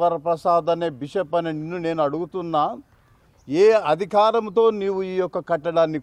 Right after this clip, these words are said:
కూల్చావు? ఏ సినాడ్ వారు నీకు పర్మిషన్, పర్మిషన్ ఇచ్చారు? ఏ పర్మిషన్తో నువ్వు ఇంత దుర్మార్గపు చర్యలకు నువ్వు అధ్యక్ష మండలంలో ఆస్తులను పాడు చేస్తున్నావు?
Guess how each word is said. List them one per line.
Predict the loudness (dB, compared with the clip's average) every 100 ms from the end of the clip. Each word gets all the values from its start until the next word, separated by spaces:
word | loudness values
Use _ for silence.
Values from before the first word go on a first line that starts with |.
| -6
కూల్చావు? | -8 -6 -8 -8 _ _ _ _ _ _ _ _ _ _
ఏ | -2 0 0 -4
సినాడ్ | -6 0 0 2 2
వారు | 2 0 -2
నీకు | -6 -4 -2
పర్మిషన్, | 0 0 -4 -6 -4
పర్మిషన్ | -4 -2 -8 -8 -10
ఇచ్చారు? | -2 -2 -2 -8 _ _ _ _ _ _ _ _ _ -8
ఏ | 0 0 2
పర్మిషన్తో | -2 -2 0 0 2 0 0
నువ్వు | -2 -2
ఇంత | -4 -4
దుర్మార్గపు | -4 2 2 2 -2 -2 -4 -4
చర్యలకు | 0 2 2 0 0
నువ్వు | 0 0
అధ్యక్ష | 0 -2 -4 -4
మండలంలో | -2 -4 -2 0
ఆస్తులను | -2 -2 -4 -4 -2
పాడు | -2 -2 -6
చేస్తున్నావు? | -8 -6 -4 -4